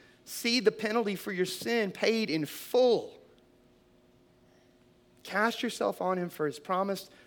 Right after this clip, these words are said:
mercy, and you will be saved. Know the hope.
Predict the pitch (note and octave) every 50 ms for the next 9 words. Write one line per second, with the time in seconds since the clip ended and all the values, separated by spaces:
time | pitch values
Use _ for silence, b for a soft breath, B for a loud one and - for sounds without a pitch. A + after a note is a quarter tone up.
0 | B B B D#3+ E3 E3 E3 E3 D#3+ - - C#3 C3 - - C#3 C3 C3 B2+ B2+
1 | B2 C#3 E3 F#3 G3 F#3+ F#3 F3 D#3+ B B B B B B - D3+ - - -
2 | - - G3+ G#3 G#3 F#3+ D#3+ C3 B2+ A2 - - - - - _ _ _ _ -
3 | - _ _ _ _ _ _ _ _ _ _ _ _ _ _ _ _ _ _ _
4 | _ _ _ _ _ _ _ _ _ _ _ _ _ _ _ _ _ _ _ _
5 | _ _ - - D#3 D#3+ F3+ G3+ G#3+ A3 G#3 D#3+ E3 - - - G#3 F#3+ F3+ D3
6 | - - -